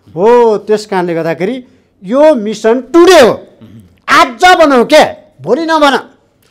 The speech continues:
कुरेर नबस। यो भोलिवाद, यो भोलिवाद भनेको चाहिँ तपाईँको के भन्दा कर्मलाई छल्ने, जनता झुक्क्याउने वाद हो भोलिवाद भनेको।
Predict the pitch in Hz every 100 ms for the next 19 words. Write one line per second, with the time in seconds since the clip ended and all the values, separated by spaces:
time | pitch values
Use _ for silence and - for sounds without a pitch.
0 | - 277 339 359 349 311 269 254 247 151
1 | 359 359 311 214 - _ _ _ _ _
2 | - 240 156 196 311 339 330 269 202 214
3 | 254 262 233 208 202 190 196 151 190 294
4 | 294 _ _ _ - 240 285 294 311 285
5 | 294 302 - 294 254 175 - _ 113 107
6 | _ 139 247 294 294 311 - 175 - 302
7 | 302 269 247 214 143 143 185 185 156 151
8 | 156 202 208